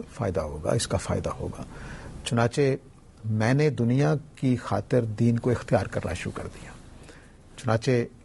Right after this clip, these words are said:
آپ دیکھیے کہ پیری فقیری کا راستہ کیا بنا کہ پیر صاحب پکڑ لو، بس آگے تو بخشے جائیں گے، یہاں کاروبار کر لو، یہاں کامیابی حاصل ہو جائے گی، یہ ہو جائے گا۔ چنانچہ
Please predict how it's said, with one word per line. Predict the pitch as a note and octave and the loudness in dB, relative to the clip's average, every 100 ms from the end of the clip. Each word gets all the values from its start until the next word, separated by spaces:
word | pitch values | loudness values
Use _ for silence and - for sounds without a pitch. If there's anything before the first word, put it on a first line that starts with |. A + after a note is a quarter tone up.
| - | -8
آپ | G#2 G2 | -4 0
دیکھیے | A#2 A#2 B2 | 0 2 0
کہ | B2 A#2 G#2+ - - - - - - - - | 2 0 0 -4 -20 -20 -20 -20 -20 -20 -4
پیری | - C3 B2+ | 2 4 4
فقیری | A#2 C3 C3 B2+ | 2 2 4 4
کا | A#2 | 2
راستہ | G#2 F#2 - G#2 | 2 0 -2 0
کیا | B2 | 2
بنا | A#2+ B2 D#3+ - - - - - - | 2 2 -2 -6 -14 -20 -20 -20 -10
کہ | - - | -4 0
پیر | B2 | 2
صاحب | A#2+ C#3+ C#3 | 2 2 4
پکڑ | D3+ F#3+ | 4 4
لو، | G#3 | 2
بس | F3 D3 - | 2 0 2
آگے | G#2+ A2+ C#3+ | 0 2 2
تو | D#3 | 4
بخشے | A#2+ A2 D3+ | 0 2 2
جائیں | E3+ F#3+ G3+ | 4 4 4
گے، | A#2 G2 G#2+ | 2 2 -2
یہاں | F2 D3 C#3+ - - | 2 2 2 -8 -4
کاروبار | G2 G#2+ G#2+ | -2 0 0
کر | G#2 A2+ G2 | 0 -2 -2
لو، | G2+ A2+ | 0 2
یہاں | A2 G#2+ | 2 2
کامیابی | A2 A2 A2 G#2+ A2+ | 2 2 4 2 2
حاصل | F#2 G#2 A#2 | 0 0 0
ہو | A2+ | 0
جائے | G#2+ G#2+ | 0 0
گی، | A2+ A2 | 0 2
یہ | |
ہو | A2+ A2+ | 2 2
جائے | B2+ A#2+ G2 | 4 4 2
گا۔ | B2 - - - - - - - - | -2 -4 -10 -18 -18 -20 -20 -20 -4
چنانچہ | C3 A#2+ B2+ | 2 2 4